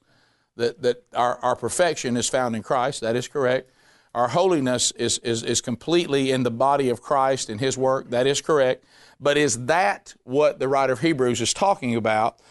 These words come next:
when he says, "Make every effort to live in peace with all men and to be holy"? "Without holiness, no one will see the Lord."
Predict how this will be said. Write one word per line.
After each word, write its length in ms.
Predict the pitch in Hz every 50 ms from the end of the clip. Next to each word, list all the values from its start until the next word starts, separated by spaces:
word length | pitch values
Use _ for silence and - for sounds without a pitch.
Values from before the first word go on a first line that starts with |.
| - _ _
when 140 | - 123 127
he 60 | 127
says, 300 | 120 - 156 139 131 123
"Make 240 | 135 135 131 127 -
every 380 | - 139 165 180 170 180 170 160
effort 380 | 165 170 170 - - 131 117 -
to 100 | - 123
live 180 | 131 135 139 131
in 100 | 123 117
peace 280 | - 151 151 139 -
with 120 | - 123 131
all 380 | 139 147 151 147 139 139 139
men 400 | 131 139 160 165 147 135 131 135
and 340 | 131 - 139 143 156 165 160
to 140 | - 156 143
be 180 | 139 143 131 127
holy"? 640 | 117 - - 196 214 196 156 127 120 120 127 127 _ _ - - - - - -
"Without 320 | - 127 135 156 156 151 143
holiness, 540 | 147 175 185 170 143 131 131 131 - -
no 120 | 135 147 151
one 200 | 151 139 135 127
will 100 | 127 123
see 160 | - 156 143
the 100 | 131 131
Lord." 360 | 139 151 156 127 101 92 90